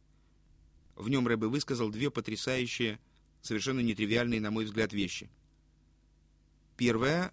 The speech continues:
это то, что высказывание мудрецов о том, что Тора и евреи представляют собой начало, ради которых сотворён мир, имеет отношение не к духовным евреям и духовной Торе,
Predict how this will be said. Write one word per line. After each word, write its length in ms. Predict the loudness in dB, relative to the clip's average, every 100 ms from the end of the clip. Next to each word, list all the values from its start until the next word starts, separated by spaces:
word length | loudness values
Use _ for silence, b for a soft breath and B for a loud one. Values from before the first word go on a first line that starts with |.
| -4
это 180 | -4 -2
то, 160 | -2 -2
что 460 | 2 2 4 0 -6 -2
высказывание 640 | 0 4 4 4 2 2
мудрецов 640 | 0 0 -4 0 -2 -2 -10 _ _ _ _ _ _ _ _ _ -6
о 120 | 0
том, 160 | 0
что 160 | 0 -2
Тора 280 | 0 2 4
и 80 | 4
евреи 460 | 2 2 2 2
представляют 580 | 0 -4 -2 0 0 0
собой 340 | -2 2 2
начало, 760 | 2 0 -2 0 2 2 0 -6 b b b
ради 300 | 0 2 2
которых 400 | 0 -2 0 -2
сотворён 520 | -4 -4 -2 0 -2 0
мир, 260 | 0 -2 -8 _ _ _ _ _ _ _ _ _ 0
имеет 380 | 4 6 4 0
отношение 680 | -2 -2 0 0 2 2 2
не 200 | 0 -2
к 80 |
духовным 640 | -2 -4 -2 -2 -2 -2 -2
евреям 500 | -2 0 2 2 2
и 80 | -2
духовной 500 | -2 0 0 2 0
Торе, 340 | 0 -2